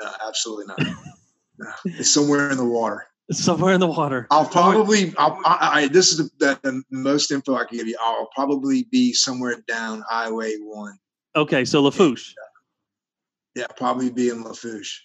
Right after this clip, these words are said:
Speaker 2: Okay.
Speaker 1: Most likely. I haven't decided a hundred percent yet, but that's what I'm starting to lean toward, you know.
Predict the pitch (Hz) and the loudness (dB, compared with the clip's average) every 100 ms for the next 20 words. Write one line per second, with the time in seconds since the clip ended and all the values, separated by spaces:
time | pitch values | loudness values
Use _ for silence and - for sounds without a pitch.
0 | _ - 131 - 110 113 110 110 107 - | _ -10 -10 -8 -10 -8 -10 -10 -12 -16
1 | _ _ _ _ - 131 147 160 156 - | _ _ _ _ -6 0 2 2 -4 -12
2 | 127 - 135 - 156 156 143 135 131 147 | -20 -8 -2 2 4 4 2 0 0 0
3 | 123 147 131 123 113 110 - 110 - _ | 2 0 0 -2 -4 -6 -8 -8 -8 _
4 | _ _ _ _ _ _ - 123 - 147 | _ _ _ _ _ _ -10 -4 0 0
5 | 135 123 - 127 117 113 113 101 113 110 | 0 -2 -2 -2 -2 -8 -8 -8 -8 -8
6 | 110 - 110 | -8 -14 -14